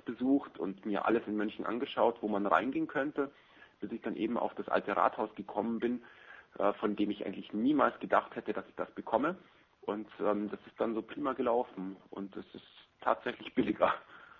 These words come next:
Ähm, aber, ähm, wir, wir sind da eben auch mit Hilfe vom Kulturreferat reingekommen,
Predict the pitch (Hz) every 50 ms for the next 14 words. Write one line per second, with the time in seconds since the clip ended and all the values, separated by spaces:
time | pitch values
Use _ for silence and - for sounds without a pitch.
0 | - - - _ _ _ _ _ _ _ - - - - 90 - 78 90 90 92
1 | - - - 104 104 113 113 117 110 - - 104 - - 110 110 - - _ _
2 | - - - 101 104 101 - - - - - - 226 - - - - - - -
3 | - - - - - 107 - - - - - - 269 320 - - - - - -
4 | - - 104 - - - 135 143 143 - 127 117 - - - - 101 95 104 117
5 | 135 139 - - 147 135 135 135 139 147